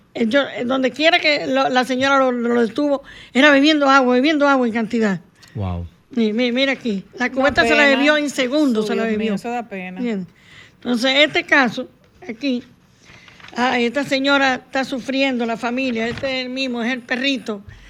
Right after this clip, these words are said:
Speaker 1: perdido, es un viejito de doce años. Ella vino de Argentina
Speaker 3: Ay, Dios
Speaker 1: con su
Speaker 3: mío,
Speaker 1: perrito
Speaker 3: señor.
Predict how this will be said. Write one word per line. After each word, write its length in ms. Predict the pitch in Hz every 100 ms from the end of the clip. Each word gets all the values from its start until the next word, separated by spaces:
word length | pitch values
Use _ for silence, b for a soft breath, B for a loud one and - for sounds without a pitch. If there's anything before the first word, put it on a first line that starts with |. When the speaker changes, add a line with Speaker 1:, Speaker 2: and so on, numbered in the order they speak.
| B _
Speaker 1:
perdido, 560 | 254 247 247 285 262 262
es 40 |
un 100 | 294
viejito 380 | 285 269 285 269
de 60 | 262
doce 340 | 277 277 285
años. 520 | 262 254 240 208 190 180 b b b b b -
Ella 380 | 247 277 311
vino 260 | 302 320 311
de 100 | 311
Argentina 880 | 285 285 262 - 320 311 269 202 180
Speaker 3:
Ay, 220 | 196 233
Dios 300 | 196 175 165
Speaker 1:
con 140 | 269 240
su 120 | 269
Speaker 3:
mío, 60 | 226
Speaker 1:
perrito 540 | 247 254 262 226 208
Speaker 3:
señor. 300 | 170 165 165